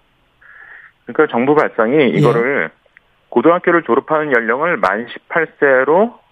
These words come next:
Speaker 1: 고정시키겠다. 이런 발상 하에서
Speaker 2: 음.
Speaker 1: 이른바 이제, 어, 영학년 교육과정 이런 걸 추가하겠다라고 생각을 했다면
Speaker 2: 예.
Speaker 1: 기술적으로 문제는 크게 줄어들어요.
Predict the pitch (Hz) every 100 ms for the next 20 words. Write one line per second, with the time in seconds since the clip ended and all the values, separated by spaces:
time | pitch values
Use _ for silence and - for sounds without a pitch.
0 | - - - 123 196 - - 117 - 90
1 | 78 - 123 165 156 95 - 131 135 165
2 | 165 139 110 123 110 156 170 156 156 147
3 | 143 127 117 110 113 120 104 95 90 -
4 | _ - - 85 85 95 143 165 156 131
5 | 113 104 - 92 87 78 - 113 147 131
6 | - 175 196 175 165 131 123 113 143 160
7 | 147 147 156 104 98 147 90 107 151 139
8 | 151 233 _ _ _ 131 175 170 170 165
9 | 117 120 135 135 - 254 233 117 104 90
10 | 78 76